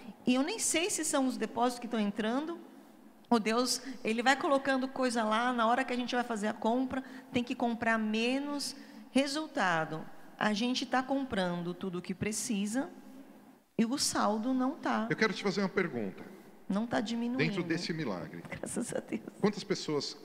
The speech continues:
Speaker 2: quantas cestas vocês já entregaram, mais ou
Speaker 1: Ah,
Speaker 2: menos?
Speaker 1: meu Deus, de cor?
Speaker 2: Mais ou menos, mil e trezentos?
Speaker 1: Mil setecentos e pouco.
Speaker 2: Você imaginava isso?
Speaker 1: Não.
Speaker 2: Quantas cestas você imaginou que a gente ia dar?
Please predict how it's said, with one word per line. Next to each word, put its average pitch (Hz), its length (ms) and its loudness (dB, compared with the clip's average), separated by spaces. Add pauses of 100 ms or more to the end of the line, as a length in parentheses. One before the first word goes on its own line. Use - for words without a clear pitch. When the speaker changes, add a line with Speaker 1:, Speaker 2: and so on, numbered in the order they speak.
Speaker 2:
quantas 185 260 -2
cestas - 540 -6
vocês 101 260 -6
já 107 100 -2
entregaram, 95 440 -4
mais 95 200 -4
ou - 80 -4
Speaker 1:
Ah, - 20 -4
Speaker 2:
menos? 226 280 -4
Speaker 1:
meu 226 120 -4
Deus, 226 760 -6
de 185 160 -6
cor? 269 500 -2 (120)
Speaker 2:
Mais 190 160 0
ou 175 60 -2
menos, 110 220 -4
mil 147 100 -2
e - 20 0
trezentos? 226 300 0
Speaker 1:
Mil 294 160 2
setecentos 233 840 -2
e 226 60 -2
pouco. 175 600 -4 (1040)
Speaker 2:
Você 240 200 -2
imaginava 92 600 -4
isso? - 280 -10 (580)
Speaker 1:
Não. 165 520 -2 (840)
Speaker 2:
Quantas 220 240 4
cestas 147 320 -4
você 127 220 -4
imaginou 113 420 -4
que 107 80 -6
a 98 40 -2
gente 101 260 -8
ia 92 80 -2
dar? 80 180 -12